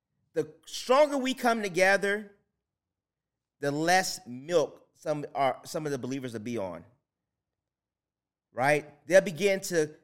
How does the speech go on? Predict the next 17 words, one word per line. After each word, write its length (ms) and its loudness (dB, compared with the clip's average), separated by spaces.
see 300 -6
what 140 0
it's, 260 -4
what 200 -8
it 120 -4
looks 260 -4
like 240 -2
to 100 -10
be 120 -10
strengthened 560 -6
as 160 -2
a 80 -4
unit, 460 -4
as 220 -4
one. 360 -2
And 80 -8
so 260 -2